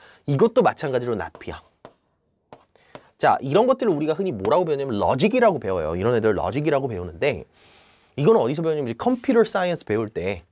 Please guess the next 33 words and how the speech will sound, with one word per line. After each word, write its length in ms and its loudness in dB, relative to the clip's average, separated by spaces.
Boolean 440 0
algebra 480 -2
막 220 -6
이런 160 -2
것들 240 -8
할 120 -4
때 260 -4
배우게 300 -4
되는 200 -6
표현들이에요. 600 -10
근데 180 -6
선생님이 420 -4
이제 220 -6
이거를 320 0
교재를 360 0
쓸 160 -4
때 100 0
레이텍이라는 640 0
프로그램을 420 -2
써요. 440 -6
레이텍이라는 560 -6
프로그램을 360 -6
쓰는데 420 -4
막 260 0
한글이나 460 0
워드로 400 0
쓰는 260 -4
게 80 -2
아니고 240 -6
다른 260 -6
조판 300 -8
프로그램으로 460 -4
쓰는데 540 -4